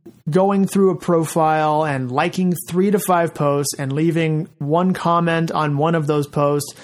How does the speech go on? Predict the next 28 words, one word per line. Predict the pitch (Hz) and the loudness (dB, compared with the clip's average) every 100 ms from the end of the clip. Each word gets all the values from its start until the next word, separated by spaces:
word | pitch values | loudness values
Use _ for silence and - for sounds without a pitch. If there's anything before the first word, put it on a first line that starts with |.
| - - - - | -20 -20 -10 -4
and | 151 | 0
then | 156 | 0
you | 165 | 2
just | 165 160 | 0 0
repeat | - 147 - 190 - | -2 -4 -2 -4 0
that | 156 139 | 0 0
on | 135 | -2
as | 135 123 | -4 -4
many | 135 165 170 | -2 0 -2
profiles | - 156 147 143 135 127 | 0 -2 0 0 -2 -4
as | 123 | -8
you | 123 | -10
can. | 127 131 120 - - _ - - _ | -10 -12 -12 -14 -18 _ -20 -20 _
Unbelievable. | 170 180 185 185 - _ - 120 151 151 147 - - 143 143 160 196 160 156 120 113 113 - - _ _ _ _ - | 0 2 2 0 -4 _ -10 -4 -2 -2 -4 -6 -12 -8 -6 -2 0 2 0 -2 -6 -8 -14 -20 _ _ _ _ -4
You | 156 | -4
can't | - 185 185 | 0 0 0
automate | 170 160 156 147 143 - | 0 0 0 -2 -4 -6
caring. | - 147 127 117 120 | -6 -4 -4 -8 -6
You | 143 147 | -6 -4
can't | 175 165 - - - | -4 -4 -6 -4 -2
systemize | 185 160 - 147 127 117 113 - - _ - | 0 0 0 0 -2 -4 -8 -12 -18 _ -16
trust. | - 151 127 - - - - - - - - | -6 -2 -2 -4 -12 -14 -20 -20 -20 -20 -8
What | 147 | -6
you | 131 135 | -6 -4
can | 185 185 185 | 0 2 2
do | 151 131 123 - _ _ - | 2 0 -4 -10 _ _ -8
is | 143 | -4
start | 160 151 | -2 -2